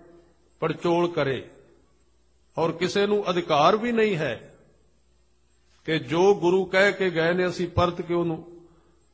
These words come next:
ਉਹਦੇ ਵਿੱਚ ਪੜਚੋਲ ਕਰੀਏ, ਉਹਦਾ ਸਰਵੇਖਣ ਕਰੀਏ, ਇਹਦੇ ਵਿੱਚ ਉਹ ਕੀ ਠੀਕ ਹੈ, ਕੀ ਗਲਤ ਹੈ, ਗੁਰਮਤਿ ਕਿਹੜੀ ਹੈ, ਮਨਮਤਿ ਕਿਹੜੀ ਹੈ। ਇਹ ਕਿਸੇ ਬੰਦੇ ਕੋਲ ਕੋਈ ਅਧਿਕਾਰ ਨਹੀਂ ਹੈ। ਫਿਰ ਇਹ ਕਥਾ ਕਾਹਦੀ ਹੈ,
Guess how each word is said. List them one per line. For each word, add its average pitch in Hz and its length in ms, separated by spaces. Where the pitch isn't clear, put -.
ਉਹਦੇ 170 180
ਵਿੱਚ 160 220
ਪੜਚੋਲ 156 520
ਕਰੀਏ, 151 360
ਉਹਦਾ 147 240
ਸਰਵੇਖਣ 165 560
ਕਰੀਏ, 147 420
ਇਹਦੇ 147 140
ਵਿੱਚ 143 240
ਉਹ 139 80
ਕੀ 180 260
ਠੀਕ 147 360
ਹੈ, 131 200
ਕੀ 180 300
ਗਲਤ 147 300
ਹੈ, 120 400
ਗੁਰਮਤਿ 160 460
ਕਿਹੜੀ 147 340
ਹੈ, 131 120
ਮਨਮਤਿ 165 520
ਕਿਹੜੀ 143 320
ਹੈ। 110 160
ਇਹ 143 80
ਕਿਸੇ 165 280
ਬੰਦੇ 175 300
ਕੋਲ 190 200
ਕੋਈ 190 280
ਅਧਿਕਾਰ 160 380
ਨਹੀਂ 117 180
ਹੈ। 107 220
ਫਿਰ 170 140
ਇਹ 180 100
ਕਥਾ 190 320
ਕਾਹਦੀ 196 420
ਹੈ, 120 180